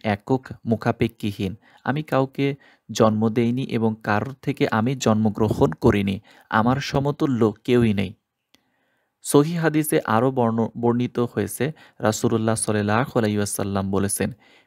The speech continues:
"পীড়াদায়ক কথা শোনার পর তাকে ধৈর্য ধরার ক্ষেত্রে আল্লাহর চাইতে অধিক ধৈর্য প-, ধারণকারী আর কেউ নেই। কারণ যেসব লোক আল্লাহর জন্যে সন্তান সাব্যস্ত করে, তাদেরকে তিনি রিজিক দিচ্ছেন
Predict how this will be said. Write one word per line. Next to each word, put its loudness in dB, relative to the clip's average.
"পীড়াদায়ক 2
কথা -6
শোনার -4
পর -4
তাকে -8
ধৈর্য -4
ধরার -2
ক্ষেত্রে -4
আল্লাহর -2
চাইতে -2
অধিক -2
ধৈর্য 2
প-, -4
ধারণকারী 0
আর -2
কেউ -2
নেই। 2
কারণ 0
যেসব -2
লোক 0
আল্লাহর -4
জন্যে -2
সন্তান -2
সাব্যস্ত -4
করে, -2
তাদেরকে 0
তিনি -2
রিজিক 0
দিচ্ছেন -2